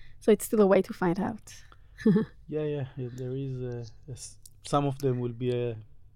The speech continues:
Speaker 2: a sh-, short journey, some of them will be a long journey, but, uh, it's fun.
Speaker 1: It sounds like that.
Speaker 2: Yes.
Speaker 1: Maybe just one last, uh, word about, uh, when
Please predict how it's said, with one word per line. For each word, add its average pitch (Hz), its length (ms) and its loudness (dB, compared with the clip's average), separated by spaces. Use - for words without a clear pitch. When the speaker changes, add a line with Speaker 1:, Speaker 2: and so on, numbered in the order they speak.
Speaker 2:
a 127 40 -6
sh-, - 360 -6
short 139 400 0
journey, 151 360 -4
some 127 240 -6
of 117 60 -8
them 120 140 -6
will 117 100 -4
be 117 140 -4
a - 20 -6
long 123 260 -6
journey, 139 360 -6
but, 160 140 4
uh, 170 80 2
it's 143 220 -6
fun. 147 260 -2
Speaker 1:
It 226 160 4
sounds 208 240 6
like 156 200 4
that. 175 260 -2
Speaker 2:
Yes. - 280 -10
Speaker 1:
Maybe 269 280 8
just 240 360 6
one 220 220 6
last, 208 360 4
uh, 190 160 6
word 196 520 8
about, 185 480 6
uh, 175 240 4
when 190 380 2